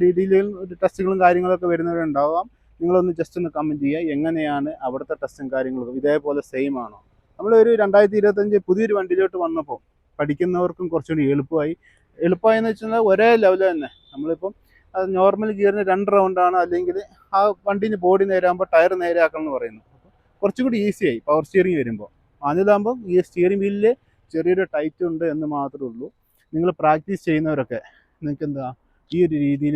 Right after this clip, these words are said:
നിങ്ങൾ പ്രാക്ടീസ് ചെയ്ത് നോക്ക്. പരമാവധി നിങ്ങൾ പാസ്സാകുന്നതാണ്. ഇനി നമുക്ക് എച്ചിൻ്റെ കൺട്രോൾ ഉണ്ട്. നമ്മളിപ്പം ഒരു ഒറ്റ ഫസ്റ്റ്, ആ ഫസ്റ്റ് ട്രയലിൽ തന്നെ എല്ലാവർക്കും അത് ക്ലിയർ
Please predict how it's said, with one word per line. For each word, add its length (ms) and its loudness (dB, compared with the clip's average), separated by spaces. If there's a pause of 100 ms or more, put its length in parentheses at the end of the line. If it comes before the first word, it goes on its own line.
നിങ്ങൾ 160 -2 (100)
പ്രാക്ടീസ് 360 -2
ചെയ്ത് 180 -10
നോക്ക്. 200 -10 (140)
പരമാവധി 500 -6 (400)
നിങ്ങൾ 180 -8 (140)
പാസ്സാകുന്നതാണ്. 540 -2 (320)
ഇനി 180 -2
നമുക്ക് 200 -4 (100)
എച്ചിൻ്റെ 420 -4
കൺട്രോൾ 380 -2
ഉണ്ട്. 200 -6 (240)
നമ്മളിപ്പം 400 -8 (400)
ഒരു 120 2 (160)
ഒറ്റ 220 -10 (180)
ഫസ്റ്റ്, 340 -2
ആ 20 2 (140)
ഫസ്റ്റ് 360 -4 (240)
ട്രയലിൽ 280 2 (100)
തന്നെ 200 -2 (100)
എല്ലാവർക്കും 480 0
അത് 160 0
ക്ലിയർ 220 4